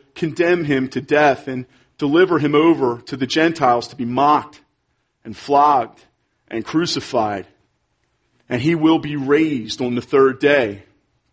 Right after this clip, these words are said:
Well, then the mother of the sons of Zebedee came up to him with her sons, and kneeling before him, she asked him for something. And he said to her, "What do you want?"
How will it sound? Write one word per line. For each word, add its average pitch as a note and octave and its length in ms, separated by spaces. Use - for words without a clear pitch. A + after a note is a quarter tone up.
Well, C#3+ 100
then F#3+ 240
the C#3+ 180
mother D#3+ 460
of B2+ 140
the B2 80
sons E3+ 500
of B2 140
Zebedee D#3 420
came D#3 340
up E3+ 180
to C3 100
him A#2+ 240
with C3+ 160
her F3 180
sons, B2+ 560
and B2 240
kneeling E3+ 400
before E3 420
him, C3 160
she C#3 300
asked D#3 280
him B2+ 100
for - 120
something. G#2+ 540
And A#2 100
he C3+ 300
said C#3 320
to B2+ 80
her, C#3 420
"What E3+ 160
do F#3+ 100
you F#3+ 100
want?" F3+ 360